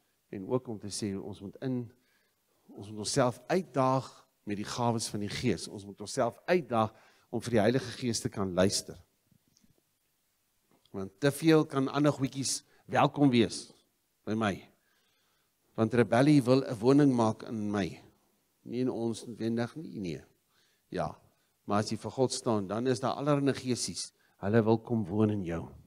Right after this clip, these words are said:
Hulle wil kom woon in jou. Hulle het 'n woning nodig. Daai gees soek 'n woning. Dis waar die skrif mos ook praat van, as die sterk man demoniese mag uitgedryf is, dan ha-,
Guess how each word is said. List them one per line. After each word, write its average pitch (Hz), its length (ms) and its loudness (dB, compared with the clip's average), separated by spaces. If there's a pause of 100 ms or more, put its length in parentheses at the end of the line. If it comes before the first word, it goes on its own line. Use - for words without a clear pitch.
(360)
Hulle 107 260 -6
wil 104 160 -4
kom 104 240 -8
woon 104 240 4
in 98 140 -2
jou. 76 180 -6 (600)
Hulle 107 260 4
het 127 400 0 (260)
'n 120 80 2
woning 113 520 2
nodig. 90 540 -8 (340)
Daai 95 180 -4
gees 117 520 -4
soek - 260 -12
'n 92 100 -10
woning. 90 320 -6 (1600)
Dis 113 160 0
waar 120 140 -4
die 117 80 -4
skrif 131 320 -2
mos 117 160 -4
ook 123 160 -6
praat 107 260 4
van, 104 180 -4 (440)
as 98 160 -4
die 107 180 -2 (300)
sterk 156 460 2
man 117 280 2 (220)
demoniese 123 500 2
mag 117 360 0
uitgedryf 117 800 2
is, - 340 -6 (920)
dan 123 180 0
ha-, 131 240 2